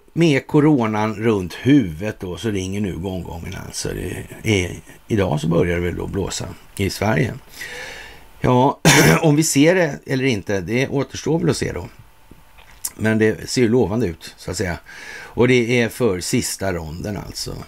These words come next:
i det här. Och de Trump-lojala militära underrättelsetjänsternas dokumentation då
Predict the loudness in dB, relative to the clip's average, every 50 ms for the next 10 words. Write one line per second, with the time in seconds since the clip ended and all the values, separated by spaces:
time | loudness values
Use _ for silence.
0 | -14 -10 -6 -6 -4 -4 -4 -4 -6 -4 -4 -2 -2 0 0 0 -2 -2 0 2
1 | 2 2 2 2 0 0 2 2 2 2 2 2 2 2 2 2 2 0 0 -2
2 | -2 -2 -2 -4 -4 -4 -4 -4 -4 -4 -4 -6 -6 -6 -6 -8 -8 -8 -8 -6
3 | -4 -4 -4 -4 -4 -2 -2 -2 -2 0 -2 -2 -2 -2 0 2 2 2 2 0
4 | -2 -2 -2 -4 -6